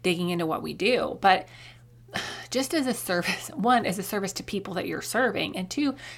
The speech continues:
as a service to your business, because as I'll get into more later, like, if people can't, don't understand what you do clearly and quickly, they're not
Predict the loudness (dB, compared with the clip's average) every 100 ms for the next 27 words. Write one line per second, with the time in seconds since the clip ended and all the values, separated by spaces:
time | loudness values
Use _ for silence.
0 | -4 -2 0 0 0 0 -2 -2 4 6
1 | 6 2 -6 -8 -6 -6 -2 0 0 0
2 | -6 -16 -16 -14 -2 4 4 4 2 2
3 | 0 0 0 2 2 2 0 -4 -6 -2
4 | 0 -2 -2 2 2 2 -2 -2 -2 -2
5 | -2 -2 -2 -2 -2 -2 -6 -2 0 0
6 | 0 -2 -4 -4 -4 -4 -6 -10 -18 -12
7 | -4 -2 0 2 4 2 0